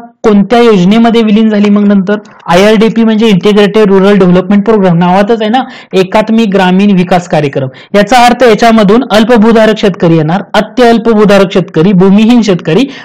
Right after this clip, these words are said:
मोठे शेतकरी याच्यामध्ये येत नाहीत. याचा अर्थ तुमचं पर्याय क्रमांक तीन हे काय असणार आहे? उत्तर असणार आहे. ठीक आहे, पर्याय क्रमांक तीन हे तुमचं उत्तर असणार आहे.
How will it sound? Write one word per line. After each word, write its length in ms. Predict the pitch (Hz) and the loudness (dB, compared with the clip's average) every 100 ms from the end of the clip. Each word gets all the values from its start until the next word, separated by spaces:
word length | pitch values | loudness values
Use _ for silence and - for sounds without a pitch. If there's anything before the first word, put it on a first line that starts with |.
| - | -2
मोठे 320 | 226 220 269 | 0 0 0
शेतकरी 380 | 269 226 226 226 | 0 -2 -2 0
याच्यामध्ये 400 | 196 202 202 190 | 0 0 0 0
येत 240 | 190 190 175 | 0 -2 -2
नाहीत. 140 | 175 185 | -2 0
याचा 300 | 175 208 202 | -2 0 0
अर्थ 180 | 190 196 | -2 -4
तुमचं 300 | 185 175 185 | -4 -4 -4
पर्याय 300 | 175 175 196 | -4 -4 -4
क्रमांक 400 | 185 185 180 180 | -4 -4 -4 -2
तीन 120 | 175 | 0
हे 140 | 170 | 0
काय 220 | 175 160 | -2 -4
असणार 280 | 156 - 151 | -6 -6 -4
आहे? 100 | 220 285 - - | -4 -6 -18 -6
उत्तर 260 | 233 233 180 | -4 -2 -2
असणार 320 | - 151 120 | -2 -6 -8
आहे. 100 | 120 | -8
ठीक 160 | 233 294 | -6 -2
आहे, 100 | - | -2
पर्याय 240 | 185 185 | 0 0
क्रमांक 360 | 185 175 175 175 | 0 -2 -2 -4
तीन 120 | 160 | -4
हे 60 | |
तुमचं 300 | 160 160 143 277 - - - | -4 -6 -6 -8 -10 -16 -6
उत्तर 280 | 208 - 147 | -4 -2 -4
असणार 280 | 139 139 | -4 -8
आहे. 80 | 120 | -12